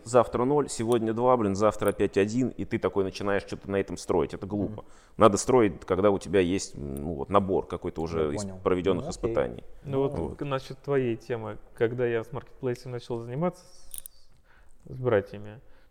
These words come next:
Speaker 3: было настолько мало продаж, я думаю, «Блин, ну это нормально или ненормально?» Статистика настолько плавала
Speaker 2: Ну,
Speaker 3: в,
Speaker 2: опять же, можно опираться ещё на
Speaker 3: в
Speaker 2: данные
Speaker 3: около
Speaker 2: конкурентов.
Speaker 3: маленьких, э, чисел, что я
Speaker 2: Мгм.
Speaker 3: думаю, типа,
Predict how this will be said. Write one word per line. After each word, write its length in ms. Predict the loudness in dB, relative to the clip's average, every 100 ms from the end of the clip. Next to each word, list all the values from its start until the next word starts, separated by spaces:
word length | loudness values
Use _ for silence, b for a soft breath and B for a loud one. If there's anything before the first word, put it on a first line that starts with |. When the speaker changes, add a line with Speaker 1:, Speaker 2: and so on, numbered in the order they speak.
| -18
Speaker 3:
было 600 | -12 -12 -6 2 4 6
настолько 400 | 4 0 -2 0
мало 180 | 0 0
продаж, 520 | 2 2 4 0 -2 -8
я 200 | -2 -2 -2 -6
думаю, 220 | -4 -4
«Блин, 240 | -4 -4
ну 80 | 0
это 180 | -2 0
нормально 460 | 0 2 2 2
или 240 | 0 -2 -2
ненормально?» 840 | -4 -2 -2 -2 -4 -6 -10 -16 b b
Статистика 680 | 0 0 2 -4 -4 -4 -2
настолько 460 | -2 -2 -4 -4
плавала 640 | -2 4 4 4 2 0 -2
Speaker 2:
Ну, 180 | -6 -8
Speaker 3:
в, 40 |
Speaker 2:
опять 220 | -6 -6
же, 60 | -6
можно 260 | -12 -12 -10
опираться 340 | -8 -8 -8
ещё 140 | -10
на 100 | -8
Speaker 3:
в 80 | -6
Speaker 2:
данные 160 | 6 6
Speaker 3:
около 280 | 8 4 4
Speaker 2:
конкурентов. 60 |
Speaker 3:
маленьких, 580 | 6 4 0 -4 -10 -10
э, 220 | -4 -2 -2
чисел, 640 | -6 -10 -10 -20 -6 -4 -4
что 200 | -4 -2
я 60 | -2
Speaker 2:
Мгм. 60 |
Speaker 3:
думаю, 180 | -2 -10
типа, 240 | -10 -12